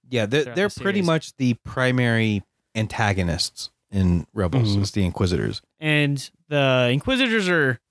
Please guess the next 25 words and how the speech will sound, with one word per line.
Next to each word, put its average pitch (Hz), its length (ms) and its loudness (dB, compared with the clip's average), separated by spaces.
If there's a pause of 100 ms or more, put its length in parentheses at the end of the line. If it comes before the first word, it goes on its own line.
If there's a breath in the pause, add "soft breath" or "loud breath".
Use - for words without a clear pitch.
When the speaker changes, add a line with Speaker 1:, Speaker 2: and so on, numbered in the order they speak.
(580)
Speaker 2:
dwindling 143 600 2
down. 123 300 2
Like, 110 140 0
there's 120 160 0
becoming 135 360 -2
less 127 260 2
and 120 100 4
less 113 220 2
of 107 100 -2
them. 101 300 2 (760)
Speaker 1:
Yeah, 110 240 0
Speaker 2:
So 92 80 -12 (100)
Speaker 1:
because 107 360 2
our, 107 260 0 (120)
our 107 240 0 (100)
Rebel 113 640 0
heroes 98 720 0 (160)
keep - 240 -4
killing 92 320 0
them. 95 280 0
<laughs> - 60 -20 (440)
Speaker 2:
Yeah, 117 540 0 (180)
'cause 127 160 -2
they're 117 100 2
bamfs. 107 440 0